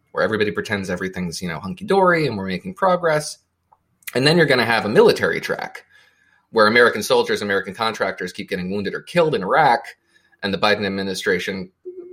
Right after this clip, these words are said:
maybe responds sort of on the margins, but probably doesn't respond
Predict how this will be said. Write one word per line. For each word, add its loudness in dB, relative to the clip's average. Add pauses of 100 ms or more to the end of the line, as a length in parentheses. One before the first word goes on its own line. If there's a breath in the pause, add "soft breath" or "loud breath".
(180)
maybe 2
responds 8
sort 6
of 4
on 4
the 4
margins, 4
but 2
probably 2
doesn't 4
respond -2